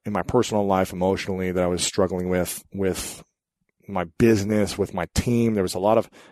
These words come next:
my team was going through a lot of different emotional challenges. It seemed like we were all kind of going through some emotional challenges in different ways in our lives.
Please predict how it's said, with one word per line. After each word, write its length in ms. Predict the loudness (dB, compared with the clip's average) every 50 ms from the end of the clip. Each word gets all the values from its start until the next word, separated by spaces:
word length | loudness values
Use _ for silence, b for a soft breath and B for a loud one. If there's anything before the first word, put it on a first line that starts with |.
| B B _
my 80 | -6 -4
team 420 | -2 -2 0 0 2 2 2 2
was 120 | 0 0
going 240 | 2 2 2 2 2
through 400 | -2 0 2 2 4 6 4 4
a 120 | 4 2 2
lot 160 | 4 4 2
of 60 | 4
different 280 | 2 -2 -2 -2 -4 0
emotional 320 | 0 0 0 0 -4 -6
challenges. 480 | -2 0 2 2 2 2 2 0 0 -2
It 60 | -2
seemed 200 | -2 -2 0 0
like 140 | -2 0 0
we 60 | 0
were 100 | 2 2
all 100 | 2 2
kind 160 | 0 -2 -4
of 60 | -2 0
going 240 | 2 2 2 2
through 220 | -2 -2 -4 -4 -4
some 140 | -2 -4 -4
emotional 360 | -2 0 -2 0 -2 -4 -6
challenges 500 | -2 0 2 2 2 2 2 0 0 -2
in 140 | -4 -8 2
different 300 | 0 0 2 2 -2 0
ways 260 | 2 4 4 2 2
in 60 | -2
our 100 | -6 -2
lives. 440 | 0 2 4 4 4 2 0 -6